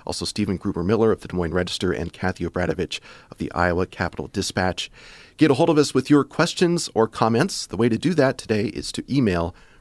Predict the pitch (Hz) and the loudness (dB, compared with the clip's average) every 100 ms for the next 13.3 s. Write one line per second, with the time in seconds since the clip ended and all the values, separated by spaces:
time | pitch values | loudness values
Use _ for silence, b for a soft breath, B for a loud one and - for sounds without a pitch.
0 | - 131 156 165 107 101 104 104 b b | 2 4 4 2 0 0 -2 -2 b b
1 | - 98 - 98 107 113 104 - 107 110 | -4 -4 0 0 2 0 -2 -6 -4 -2
2 | - - 98 95 90 87 - - 104 104 | -4 -6 -4 -2 -2 -2 -6 -4 -2 0
3 | 85 85 B B B B - 156 156 151 | 0 -4 B B B B 2 4 4 4
4 | 131 117 - - 120 123 113 110 107 104 | 4 0 -6 0 2 2 2 2 0 0
5 | 98 92 - 104 104 92 92 85 87 - | -2 -4 -4 -2 -2 -2 0 -2 -4 -8
6 | - 92 85 - 95 92 90 87 - - | -8 -6 -6 -2 -2 2 2 0 -2 -10
7 | - 98 113 95 90 b b b - - | -8 -4 -2 -2 -4 b b b -2 2
8 | 117 113 107 - - - 101 95 101 - | 4 2 -2 -10 -8 -2 2 2 2 0
9 | 104 110 113 101 - 113 104 95 - 120 | -2 2 2 0 -2 0 0 -2 0 0
10 | 104 - 110 92 92 - 82 73 - 120 | 0 0 0 0 -2 -4 -6 -6 -6 -4
11 | 92 - - 95 92 87 80 - 98 98 | -4 -6 -6 -4 -2 -2 -4 -4 -4 -2
12 | - 92 - 90 92 90 80 80 82 - | -4 -6 -4 0 0 -2 -6 -6 -6 -2
13 | 120 117 - | 0 0 -4